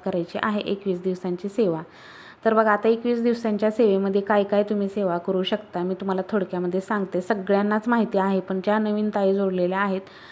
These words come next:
त्या ताईंना माहिती नसेल, त्यामुळे मी पुन्हा एकदा सांगते. स्वामी सेवा आपल्याला एकवीस दिवसांची सेवेमध्ये आपण काय काय सेवा करू शकतोय. तर स्वामींचा प्रकट दिन आलेला आहे, तर आपल्याला रोज आपण,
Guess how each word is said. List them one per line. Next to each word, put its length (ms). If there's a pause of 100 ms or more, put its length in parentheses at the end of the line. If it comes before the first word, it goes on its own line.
(260)
त्या 120 (100)
ताईंना 300
माहिती 340
नसेल, 380
त्यामुळे 340
मी 140
पुन्हा 360
एकदा 280
सांगते. 380
स्वामी 340
सेवा 360 (120)
आपल्याला 520 (380)
एकवीस 320
दिवसांची 460
सेवेमध्ये 440
आपण 200
काय 200
काय 180
सेवा 300
करू 240
शकतोय. 360
तर 180
स्वामींचा 440
प्रकट 300
दिन 240
आलेला 360
आहे, 300 (480)
तर 80
आपल्याला 580
रोज 320
आपण, 300